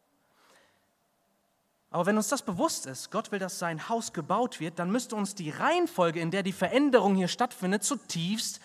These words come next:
aufmerksam machen. Ja, verwundern, schockieren. Denn die Reihenfolge in diesem Text ist nicht, „Und das Volk gehorchte Gott und das Volk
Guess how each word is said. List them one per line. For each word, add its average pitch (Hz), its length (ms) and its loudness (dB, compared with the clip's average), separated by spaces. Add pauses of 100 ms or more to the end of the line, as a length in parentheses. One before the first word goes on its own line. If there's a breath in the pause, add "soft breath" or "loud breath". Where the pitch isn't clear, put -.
aufmerksam 285 580 2
machen. 143 260 0 (460 loud breath)
Ja, 226 160 4
verwundern, 214 1000 2 (220)
schockieren. 233 800 -2 (1500 loud breath)
Denn 233 160 6
die 214 100 4
Reihenfolge 247 540 8
in 214 40 4
diesem 214 240 -2
Text 220 240 -4
ist 190 120 -10
nicht, 277 260 -4 (200 loud breath)
„Und 185 140 -6
das 160 120 -4
Volk 208 380 0 (180)
gehorchte 180 500 2
Gott 277 260 6 (220 loud breath)
und 160 100 -6
das 165 120 -6
Volk 202 380 0